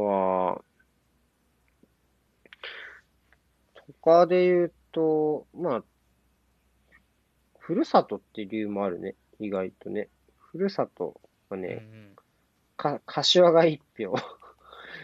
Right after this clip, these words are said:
Speaker 1: 柏と新潟 <laughs> が、それぞれ生まれ故郷だからって理由になってます。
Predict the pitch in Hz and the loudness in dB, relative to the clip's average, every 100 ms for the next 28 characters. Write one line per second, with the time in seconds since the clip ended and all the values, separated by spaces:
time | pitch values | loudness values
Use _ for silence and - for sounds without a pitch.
0 | - - 143 165 165 160 165 139 147 143 | -16 -14 -4 2 2 4 2 2 0 2
1 | 147 123 190 - - - _ - 160 165 | 2 2 2 0 -10 -20 _ -4 -2 -2
2 | - _ - - 247 202 - 165 147 131 | -6 _ -20 -8 -4 -4 0 2 2 0
3 | 104 - _ 139 151 170 180 - 147 107 | -4 -12 _ 0 4 4 2 -4 -4 -4
4 | 101 101 98 _ 113 104 107 101 110 - | -4 -6 -10 _ -12 -8 -8 -6 -8 -10
5 | 101 - | -20 -20